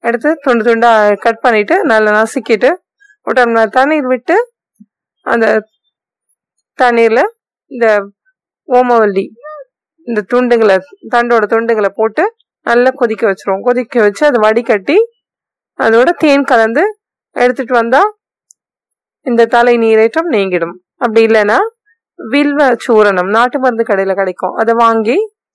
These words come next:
அதை அரை ஸ்பூன் எடுத்துக்கிட்டு அது கூட ஒரு ஸ்பூன் சீரகம் கலந்து தண்ணீர் விட்டு தீநீராக்கி அதை வடிகட்டி அதோட தேன் கலந்து குடிச்சு வந்தாலும் இந்த தலை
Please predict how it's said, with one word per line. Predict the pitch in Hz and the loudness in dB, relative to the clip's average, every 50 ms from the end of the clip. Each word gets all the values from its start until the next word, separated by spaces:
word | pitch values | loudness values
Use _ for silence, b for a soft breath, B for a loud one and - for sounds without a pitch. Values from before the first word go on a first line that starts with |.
| _ _ _ - | _ _ _ -2
அதை | - 240 240 | 0 2 2
அரை | 240 240 254 - | 2 2 0 -2
ஸ்பூன் | - - 294 285 269 226 | -4 -2 -2 0 0 -2
எடுத்துக்கிட்டு | 208 202 - 233 208 - - 370 415 - _ _ _ _ _ - - | -4 -4 -6 -8 -6 -4 -6 -6 -6 -8 _ _ _ _ _ -6 -4
அது | 233 240 240 - | -2 -2 0 0
கூட | 269 269 330 302 247 | 2 2 4 4 4
ஒரு | 226 240 233 | 2 2 0
ஸ்பூன் | 262 269 294 302 320 294 | -2 -2 -2 0 0 0
சீரகம் | - 285 262 254 254 254 254 240 233 - | 2 2 2 4 4 2 2 0 0 0
கலந்து | 226 208 208 202 208 208 254 359 415 - _ _ _ _ _ - | 0 2 2 0 2 2 0 0 0 -4 _ _ _ _ _ -2
தண்ணீர் | 254 240 240 240 240 220 214 | -2 0 2 2 0 0 -2
விட்டு | 226 208 - 285 285 - - | -2 -2 -2 -4 -4 -2 -2
தீநீராக்கி | 233 226 226 220 214 202 202 190 185 - - 277 370 440 440 _ _ B B B B B B B B B B _ - | -2 0 0 0 0 2 0 0 -2 -2 -2 0 0 0 -2 _ _ B B B B B B B B B B _ -6
அதை | - 226 226 226 | -2 0 2 2
வடிகட்டி | 233 233 254 240 277 240 214 254 339 381 311 | 2 2 0 0 0 -2 0 0 0 0 2
அதோட | 220 220 233 233 277 359 392 _ - | 2 2 2 2 0 0 -2 _ -4
தேன் | 294 262 254 254 226 | -2 -2 0 -2 -2
கலந்து | 254 220 214 214 214 220 | 0 0 0 0 0 0
குடிச்சு | 226 226 214 - - 208 | -2 -2 -4 -2 -2 0
வந்தாலும் | 196 202 202 190 196 254 349 440 - _ _ _ _ _ _ _ _ _ _ _ _ _ _ _ _ _ _ _ _ - | 2 2 2 2 4 2 0 0 -4 _ _ _ _ _ _ _ _ _ _ _ _ _ _ _ _ _ _ _ _ -4
இந்த | - 233 226 220 269 359 415 403 _ _ _ - | -2 0 2 2 2 0 0 -4 _ _ _ -2
தலை | 254 226 220 214 | 0 0 2 0